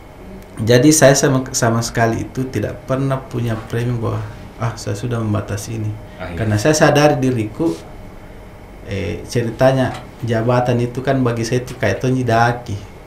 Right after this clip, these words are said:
Speaker 2: Iya, iya, iya.
Speaker 1: Sudah dibasuh, hilang, hilanglah daki.
Speaker 2: Iya, Kak, iya, Kak.
Speaker 1: Nah, kan begitu. Jadi,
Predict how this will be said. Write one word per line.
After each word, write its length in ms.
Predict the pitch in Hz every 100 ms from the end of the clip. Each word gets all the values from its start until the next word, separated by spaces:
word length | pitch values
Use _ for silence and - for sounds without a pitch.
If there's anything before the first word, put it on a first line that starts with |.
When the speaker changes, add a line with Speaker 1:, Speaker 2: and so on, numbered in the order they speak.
| -
Speaker 2:
Iya, 300 | 101 101 95
iya, 220 | 87 85 80 78
iya. 40 | 78
Speaker 1:
Sudah 260 | 123 117
dibasuh, 540 | 110 110 107 113 139 127
hilang, 320 | 117 120 127
hilanglah 400 | 127 123 117 113
daki. 400 | 123 127 - 110 -
Speaker 2:
Iya, 320 | 101 101 90
Kak, 160 | 90 82
iya, 140 | 78
Kak. 120 | - 110
Speaker 1:
Nah, 80 | 127 - - -
kan 120 | 131
begitu. 400 | 131 123 131 127
Jadi, 400 | 110 113 120 -